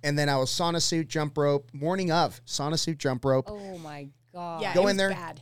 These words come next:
Speaker 1: and I
Speaker 3: I wasn't
Speaker 1: won.
Speaker 3: even there.
Speaker 1: And I won. That's
Speaker 2: You
Speaker 1: probably
Speaker 2: won?
Speaker 1: why, that's probably why I
Speaker 3: Yeah,
Speaker 1: didn't
Speaker 3: 'cause
Speaker 1: pay
Speaker 3: I would've
Speaker 1: attention.
Speaker 3: been nagging so hard.
Speaker 1: Yeah. So I, uh, so I won. And then,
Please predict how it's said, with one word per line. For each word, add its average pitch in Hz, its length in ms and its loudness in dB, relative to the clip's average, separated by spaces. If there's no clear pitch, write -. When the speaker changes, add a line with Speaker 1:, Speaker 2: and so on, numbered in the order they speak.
Speaker 1:
and 147 140 0
I 139 120 6
Speaker 3:
I - 20 4
wasn't 147 220 4
Speaker 1:
won. 180 160 6
Speaker 3:
even 196 120 -6
there. 175 360 -4
Speaker 1:
And 156 180 2
I 135 160 4
won. 123 540 2
That's 165 260 2
Speaker 2:
You - 80 -10
Speaker 1:
probably 185 380 4
Speaker 2:
won? 156 120 8
Speaker 1:
why, 147 460 8
that's 147 140 0
probably 170 360 4
why 156 280 6
I - 20 6
Speaker 3:
Yeah, 139 40 6
Speaker 1:
didn't 147 200 4
Speaker 3:
'cause 151 60 0
Speaker 1:
pay 143 80 6
Speaker 3:
I 139 40 6
would've 143 180 2
Speaker 1:
attention. - 140 -2
Speaker 3:
been 190 180 -6
nagging 180 520 -6
so 175 340 -6
hard. 165 340 -4
Speaker 1:
Yeah. 110 140 0
So 143 280 2
I, 151 400 2
uh, 127 320 0
so 143 140 0
I 131 100 2
won. 127 300 -4
And 139 160 -4
then, 143 360 2